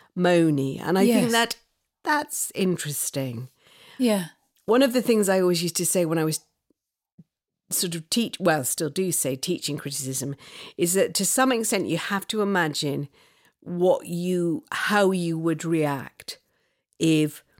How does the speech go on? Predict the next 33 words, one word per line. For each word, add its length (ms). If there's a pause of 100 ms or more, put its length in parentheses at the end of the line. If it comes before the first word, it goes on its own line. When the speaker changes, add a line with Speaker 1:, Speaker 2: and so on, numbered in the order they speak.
Speaker 1:
you 180
met 280
the 80
subject 600
of 120
whatever 340
you've 240
written 360
Speaker 2:
Yes, 340
yes. 340 (800)
Speaker 1:
in 140
a 80
room 500 (140)
and 120
had 240
to 100
stand 340
up 140
while 120
you 200
said. 520 (440)
Speaker 2:
Yeah, 120
because 240
otherwise 380
it's, 220 (120)
it's 180
tantamount 520
to 80
talking 340
behind 280
someone's 300
back. 260
Speaker 1:
Yeah. 220